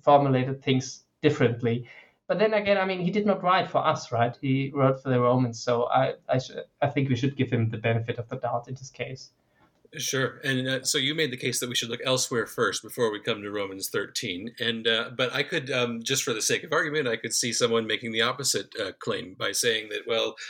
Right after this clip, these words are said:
Speaker 2: you know, Romans is the least occasional of Paul's letters. He's writing to introduce himself for the first time to a community, and therefore, oh, he's gonna,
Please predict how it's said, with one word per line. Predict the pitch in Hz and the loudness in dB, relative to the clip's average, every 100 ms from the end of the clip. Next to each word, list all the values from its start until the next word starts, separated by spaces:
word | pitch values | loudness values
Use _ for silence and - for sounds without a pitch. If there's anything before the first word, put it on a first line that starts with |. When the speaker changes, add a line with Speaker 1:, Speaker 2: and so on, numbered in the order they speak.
| - - | -14 -8
Speaker 2:
you | 107 | -8
know, | 104 | -4
Romans | 120 123 117 107 | -2 -2 -2 -4
is | 101 | -8
the | 101 104 | -8 -2
least | 123 117 | 0 0
occasional | 113 139 127 113 107 107 | -2 0 0 -2 -4 -4
of | - | 0
Paul's | 110 104 107 | 0 0 0
letters. | 101 95 95 - | 0 0 -6 -8
He's | 101 117 | -6 0
writing | 107 107 104 | 0 -2 -6
to | 107 104 | -6 -4
introduce | 120 113 117 113 | -6 -6 -4 -4
himself | 107 - 117 - | -4 -2 -2 -2
for | 107 | -8
the | - | -4
first | 110 - | -4 -2
time | 143 123 117 | -2 0 0
to | 113 | -4
a | 104 | -6
community, | - 117 113 107 107 95 - - - | -4 -4 -4 -4 -8 -8 -12 -14 -8
and | 107 110 | -4 0
therefore, | 117 123 110 110 107 117 | 0 0 0 0 -2 -4
oh, | 113 | -4
he's | 139 123 | -4 -6
gonna, | - 143 120 | -2 -2 0